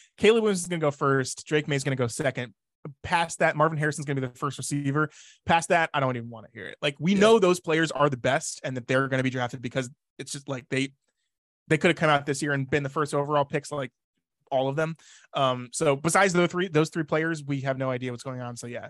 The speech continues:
Speaker 1: everything besides that is, is just stupid. But there is gonna be,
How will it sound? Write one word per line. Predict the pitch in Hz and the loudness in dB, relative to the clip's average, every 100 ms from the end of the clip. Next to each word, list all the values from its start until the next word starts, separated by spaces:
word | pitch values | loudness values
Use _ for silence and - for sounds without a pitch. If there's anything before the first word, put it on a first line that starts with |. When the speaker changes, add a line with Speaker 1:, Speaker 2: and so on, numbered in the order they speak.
| - | 0
Speaker 1:
everything | 180 202 190 | 2 2 0
besides | 160 160 143 | 0 2 2
that | 135 123 | 2 0
is, | 120 131 | -2 -8
is | 127 | -10
just | 117 123 | -10 -10
stupid. | - 120 - | -10 -12 -6
But | 143 | -2
there | 175 180 | 4 4
is | 190 | 6
gonna | 180 156 | 4 2
be, | 151 139 123 | 0 0 -2